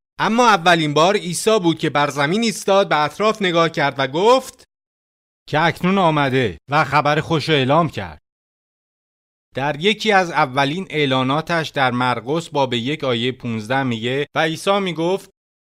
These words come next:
Speaker 2: زمان به کمال رسیده و پادشاهی خدا نزدیک شده است.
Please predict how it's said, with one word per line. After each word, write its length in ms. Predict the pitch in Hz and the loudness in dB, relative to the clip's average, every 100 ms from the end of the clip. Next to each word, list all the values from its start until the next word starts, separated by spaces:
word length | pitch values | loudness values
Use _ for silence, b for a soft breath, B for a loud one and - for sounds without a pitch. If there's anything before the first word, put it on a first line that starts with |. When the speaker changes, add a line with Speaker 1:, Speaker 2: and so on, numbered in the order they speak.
| _ | _
Speaker 2:
زمان 400 | - 139 147 175 | -2 0 2 2
به 80 | 165 | 0
کمال 440 | 165 143 147 160 | 0 2 2 2
رسیده 440 | 135 120 127 113 113 | 0 -2 -4 -2 2
و 160 | 120 | 2
پادشاهی 640 | 120 135 117 117 131 135 | 2 -4 -4 -4 -2 -2
خدا 280 | 151 127 131 | -2 0 0
نزدیک 440 | 135 120 104 147 135 | 2 0 0 -6 -6
شده 260 | 117 92 | -6 -6
است. 300 | 87 82 - | -8 -10 -16